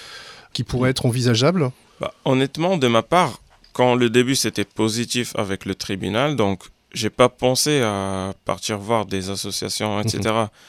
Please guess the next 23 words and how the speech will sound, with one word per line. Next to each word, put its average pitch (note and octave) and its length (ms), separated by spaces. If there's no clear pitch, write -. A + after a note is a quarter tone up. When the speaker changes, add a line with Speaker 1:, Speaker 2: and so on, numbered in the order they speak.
Speaker 2:
Et F#2 300
même G#2 200
mon G2 200
avocat, G#2+ 360
il B2+ 80
me A2 40
disait, G2+ 260
bah, G2 260
puisque - 280
le A2 300
début G#2 280
maintenant G2+ 340
c'est - 180
positif F#2+ 460
avec, F#2 340
euh, G2 160
avec, F#2 400
euh, E2+ 460
la, - 100
la, F2+ 220
la, - 140
avec, - 360
euh, F2+ 60